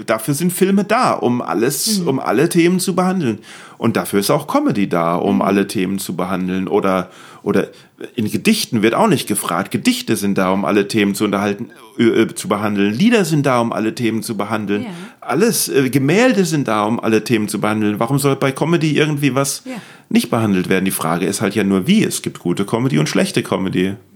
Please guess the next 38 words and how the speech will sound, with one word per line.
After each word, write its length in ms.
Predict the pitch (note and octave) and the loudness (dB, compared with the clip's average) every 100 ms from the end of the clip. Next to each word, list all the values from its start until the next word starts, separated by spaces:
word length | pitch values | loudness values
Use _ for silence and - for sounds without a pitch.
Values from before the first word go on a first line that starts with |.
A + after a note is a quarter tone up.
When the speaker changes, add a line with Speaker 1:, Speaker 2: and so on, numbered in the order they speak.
| _ _ - | _ _ -6
Speaker 1:
Ganz 240 | - C3+ C#3 | -4 -2 -2
einfach. 460 | D#3 E3+ - - _ _ _ - - - | -2 -2 -6 -6 _ _ _ -20 -20 -8
Eigentlich. 640 | A2+ A#2 - - - - - | -4 -4 -2 -6 -4 -8 -6
Speaker 2:
<laughs> 760 | - C4+ - - D4+ - - - - - - | -4 -4 -2 0 0 -2 -6 -6 -6 -8 -8
Ja, 360 | D#4 C4 F#3+ F3+ - - - - | -4 0 0 -2 -6 -10 -12 -6
nur 340 | C4 A#3+ A3+ G#3+ | -2 2 2 2
wer 120 | C#4+ | 0
bewertet 540 | D4 D4+ F#4 F#4 C#4 | 2 0 0 0 -2
das? 380 | F#3+ F3 - - | -2 -2 -6 -8
Das, 120 | A#3+ F#3+ | -2 0
Speaker 1:
Ich, 160 | - | 0
Speaker 2:
äh, 260 | B3+ B3+ C#4+ | -4 -4 -2
Speaker 1:
ich 120 | G#3+ | 0
Speaker 2:
ja, 80 | C#4+ | 0
Speaker 1:
natürlich. 400 | G4 G#4+ - F4+ | 2 2 2 0
Speaker 2:
genau. 140 | D#4 G3 | 0 2
Speaker 1:
Ich. 120 | F#3 | 2
Speaker 2:
Du, 60 | C5 - - B4+ | 2 0 0 2
du 120 | D4 | 2
bewertest 340 | A3+ A3+ A3 | 2 2 2
Speaker 1:
Ich. 80 | C#3+ | 2
Speaker 2:
das, 220 | G3+ A#3+ | 0 -2
ja. 160 | A#4+ G4 | -2 -4
Speaker 1:
Es 80 | - | -2
gibt 160 | D3 | 0
den 80 | C3+ | 0
Speaker 2:
Genau. 100 | B2+ | 2
Speaker 1:
Boing 140 | C3+ C3+ | 0 2
Comedy 380 | F3 G3+ A3 | 0 2 0
Club 320 | A3 G#3 G#3+ - | 0 0 0 -2
und 160 | C#3+ | -2
Speaker 2:
Ja. 80 | D#3+ | 0
Speaker 1:
ich 80 | F3+ | 0
bewerte 420 | D#3+ C#3 D#3+ - | 0 2 2 2
das. 380 | - B3 D#4 - | 0 0 0 0
Speaker 2:
Du 80 | A#3+ | 2
bewertest 520 | C4+ B3 A#3 C#4 B3+ A3 | 2 0 0 2 0 2
das, 180 | G#3 | 0